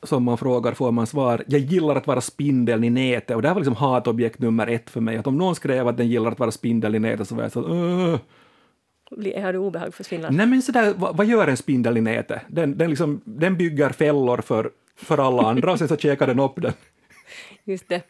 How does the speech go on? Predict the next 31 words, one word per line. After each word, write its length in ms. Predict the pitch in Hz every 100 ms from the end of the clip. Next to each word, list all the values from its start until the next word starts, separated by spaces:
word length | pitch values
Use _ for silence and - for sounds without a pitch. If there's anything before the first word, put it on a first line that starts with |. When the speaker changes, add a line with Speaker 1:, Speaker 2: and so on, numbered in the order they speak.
| _
Speaker 2:
Jepp, 260 | 180 185 -
du 180 | 185 190
gillar 300 | 196 196 190
inte 200 | 180 196
bilden 400 | 220 190 160 196
helt 200 | - -
enkelt. 320 | 190 - - - 208
Speaker 1:
Nej, 100 | 226
jag 100 | 226
gillar 200 | 262 254
inte 120 | 220
bilden 280 | 185 190 143
och 60 | 147
sen 120 | 170
tycker 180 | 185 180
jag 60 |
att 40 | 160
det 60 |
är 20 |
liksom 180 | 160 151
världens 440 | 156 147 135 - - 143 143
klyschigaste. 680 | - 165 143 - 139 - -
Speaker 2:
Ja, 140 | 208 208 _ -
det 80 |
är 100 | 156
så 80 | 165
klyschigt 480 | - 175 190 - 165
är 60 | -
det. 220 | _ -
Speaker 1:
Mm. 100 | 131 151
Speaker 2:
Klyschig-, 180 | 175